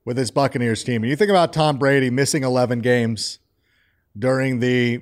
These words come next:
during the preseason. He skipped out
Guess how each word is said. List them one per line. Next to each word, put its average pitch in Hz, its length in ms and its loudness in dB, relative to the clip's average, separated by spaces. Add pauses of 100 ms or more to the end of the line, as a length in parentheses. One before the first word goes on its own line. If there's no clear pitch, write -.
(160)
during 131 260 -2
the 117 60 -2
preseason. 120 720 -4 (640)
He 143 600 -4
skipped - 540 -2
out 180 420 2